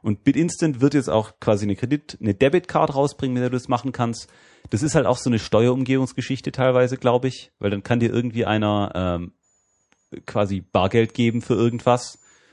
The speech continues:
was ja anonym, eine anonyme Art von Währung ist. Ähm, und dann kannst du dieses Bargeld quasi zu C V S tragen, kriegst es dann quasi in Bitcoins,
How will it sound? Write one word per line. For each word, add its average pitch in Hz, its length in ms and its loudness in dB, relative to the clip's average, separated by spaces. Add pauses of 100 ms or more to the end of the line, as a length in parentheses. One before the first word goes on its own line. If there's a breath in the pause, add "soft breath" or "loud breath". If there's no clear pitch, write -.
was - 180 -2
ja 71 80 2
anonym, 95 340 0
eine 98 160 0
anonyme 95 380 -2
Art 82 120 -4
von 98 140 -4
Währung 101 280 0
ist. - 320 -6 (380)
Ähm, 90 600 0 (240)
und 104 200 -4
dann 101 100 4
kannst 104 260 -2
du 104 40 -2
dieses 95 260 -6
Bargeld 104 360 2
quasi 104 240 2
zu 104 120 -6
C 101 160 -4
V 101 60 4
S 98 180 2
tragen, 113 320 0
kriegst - 260 -6
es 113 80 -6
dann 101 160 -2
quasi 101 340 0
in 98 80 -2
Bitcoins, 135 640 -2